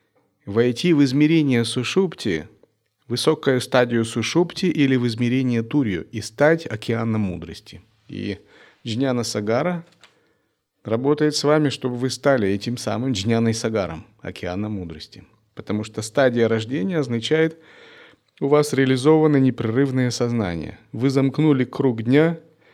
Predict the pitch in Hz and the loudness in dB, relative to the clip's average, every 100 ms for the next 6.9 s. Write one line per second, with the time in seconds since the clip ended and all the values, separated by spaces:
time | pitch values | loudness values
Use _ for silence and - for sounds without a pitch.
0 | _ _ _ _ _ 123 - 147 143 165 | _ _ _ _ _ -8 0 -2 2 2
1 | 143 - 87 95 123 113 127 123 127 156 | 2 2 -10 -12 -4 -2 0 -2 0 0
2 | 143 127 113 110 - 131 - 120 110 101 | 0 0 0 -2 -2 -4 -2 -4 -2 -2
3 | - 104 - 139 147 156 156 143 131 170 | -2 -4 0 0 0 -4 -4 -2 -2 -2
4 | 123 135 127 95 80 - 95 104 107 135 | -4 -2 0 0 -2 -4 -6 -4 -4 0
5 | 151 107 110 104 98 - 104 87 78 101 | 0 -2 -4 -2 -2 -4 -4 -4 -4 -2
6 | 135 151 127 110 92 85 - - | -2 2 2 2 -2 -6 -10 -12